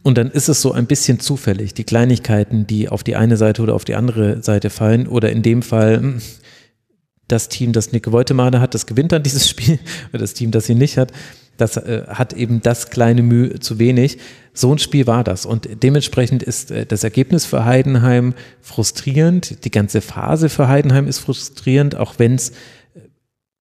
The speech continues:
in Teilen erklärbar ist, aber in Teilen eben auch ein bisschen überrascht. Aber die Art und Weise war schon sehr gut und ich glaube, was Heidenheim Mut geben sollte, ist, dass immer in den Phasen, in denen sie auch Mut bewiesen haben und eben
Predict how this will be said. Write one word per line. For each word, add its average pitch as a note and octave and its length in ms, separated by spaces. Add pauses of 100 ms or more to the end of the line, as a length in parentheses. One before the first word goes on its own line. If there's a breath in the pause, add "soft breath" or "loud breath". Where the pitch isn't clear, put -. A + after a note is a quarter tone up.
(200)
in C3 140
Teilen C3 360
erklärbar C#3 480
ist, B2+ 140
aber A2 120
in G#2 100
Teilen A#2+ 340 (220)
eben A#2+ 240
auch G#2+ 180
ein A#2 60
bisschen G#2+ 240
überrascht. A2+ 540 (1160)
Aber A2+ 140
die A2+ 160
Art A2+ 200
und A2 100
Weise A2+ 280
war G#2+ 100
schon A2+ 160
sehr A2+ 220
gut G#2+ 240
und G2+ 120
ich G2+ 100
glaube, A#2 320
was A2 300
Heidenheim A2+ 640
Mut B2+ 300
geben A#2 200
sollte, A#2 380
ist, - 320 (840 loud breath)
dass - 440 (120)
immer E3 240
in B2+ 120
den C#3 220
Phasen, C3+ 420
in A#2 220
denen B2 240
sie A#2 140
auch G#2 180
Mut C#3+ 280
bewiesen C3 480
haben F#2+ 280
und G#2+ 180
eben A2+ 500